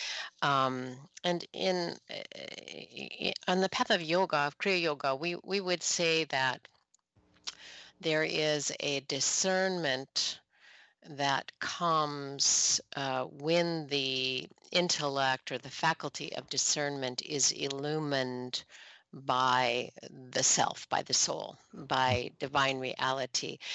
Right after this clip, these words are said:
And I think that's the closest equivalent I could think of to understand what you're saying, that, um, in a sense, it's when the mind is, um, illumined, when it's purified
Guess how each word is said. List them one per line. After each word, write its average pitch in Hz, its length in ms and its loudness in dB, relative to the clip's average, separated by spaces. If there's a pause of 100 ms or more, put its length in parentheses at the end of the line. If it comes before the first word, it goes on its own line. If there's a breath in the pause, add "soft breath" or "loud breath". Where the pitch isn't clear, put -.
(340 loud breath)
And 139 260 2
I 147 80 0
think 170 320 -2
that's 160 280 2
the - 80 -2
closest - 500 0
equivalent 151 680 0
I 135 140 0
could - 180 -10
think 143 300 -2
of - 460 -2
to 139 260 -4
understand 143 640 0
what 131 180 0 (400)
you're 160 360 2
saying, 143 720 2 (520 loud breath)
that, 135 540 2 (200)
um, 139 340 -4
in 170 140 2
a 165 60 4
sense, 214 360 4
it's - 200 -2
when 165 180 2
the 151 80 2
mind 147 460 0
is, 139 640 0
um, 127 600 -2 (540 loud breath)
illumined, 165 640 2
when 139 180 0
it's - 280 0
purified 139 1080 2